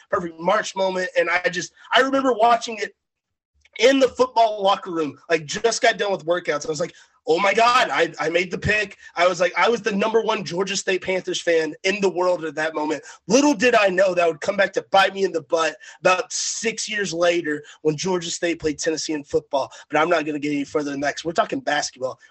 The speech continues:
We're talking March Madness. We're having fun. And I had to go with R J Hunter's clutch three to beat Baylor in two thousand fifteen.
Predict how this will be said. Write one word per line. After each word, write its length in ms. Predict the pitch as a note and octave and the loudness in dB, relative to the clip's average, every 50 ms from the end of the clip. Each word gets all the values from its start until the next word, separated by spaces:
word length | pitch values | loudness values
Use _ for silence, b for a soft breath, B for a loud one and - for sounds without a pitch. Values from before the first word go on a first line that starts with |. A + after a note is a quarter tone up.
| b - | b -2
We're 60 | C#3 | 2
talking 260 | - G#3+ G#3 G3 E3+ | 2 2 2 2 0
March 240 | E3 E3 D#3+ D#3+ - | 0 0 0 0 0
Madness. 240 | E3 D#3+ D#3+ D#3+ - | 0 0 0 0 0
We're 60 | D#3+ | -2
having 160 | D#3+ D#3 D3 | -2 -2 -2
fun. 280 | - - D#3 D#3 D3+ C#3+ b b b - | 0 0 0 0 -2 -6 b b b -4
And 80 | D3 | -2
I 40 | D3 | 0
had 200 | D3 E3+ F3 D3+ | 2 2 2 2
to 80 | D#3+ D3+ | 0 -2
go 80 | D#3 | -2
with 100 | D#3 D3+ | -2 -2
R 140 | E3 D#3 D3 | -4 -6 -4
J 140 | C#3+ D3+ D3 | -4 -4 -4
Hunter's 360 | C#3 D3 D3 D3 C3 - - - | -4 -4 -4 -4 -6 -10 -12 -16
clutch 420 | - - F3 E3+ D#3+ - - - | -6 -2 -2 -2 -2 -4 -8 -10
three 320 | - D3+ C#3+ D3 C#3+ C3+ B B B B B - | -10 -8 -6 -6 -8 -8 B B B B B -10
to 100 | - B2+ | -10 -8
beat 320 | - - F#3 F3 D3+ C#3 | -6 -6 -6 -6 -8 -8
Baylor 400 | C#3+ C#3 C#3 C#3 C3+ C3+ C3+ C3 - | -8 -6 -6 -6 -8 -8 -10 -10 -10
in 160 | C3 C3 B2 A#2+ | -12 -12 -12 -12
two 160 | - - D#3+ | -10 -8 -6
thousand 300 | C#3+ C3+ C3 B2 B2 A#2 | -6 -6 -6 -8 -12 -16
fifteen. 480 | - - A#2+ - - - B2+ G#2 G#2 | -16 -18 -18 -16 -14 -16 -16 -16 -18